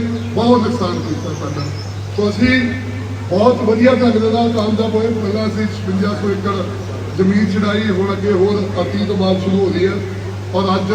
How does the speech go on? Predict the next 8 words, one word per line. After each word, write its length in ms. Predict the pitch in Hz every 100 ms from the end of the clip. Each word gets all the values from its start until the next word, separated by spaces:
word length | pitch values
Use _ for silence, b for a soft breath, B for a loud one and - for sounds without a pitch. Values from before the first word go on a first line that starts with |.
| 208 196 - -
ਅੱਜ 180 | 180 202 190
ਦੇ 120 | 208 -
ਸਵੇਰੇ 300 | 190 190 190 180
ਮੈਨੂੰ 240 | 190 180
ਪਤਾ 120 | 180
ਲੱਗਾ 240 | 180 180 185
ਕਿ 200 | 185 185
ਸਾਡੀ 340 | 175 165 175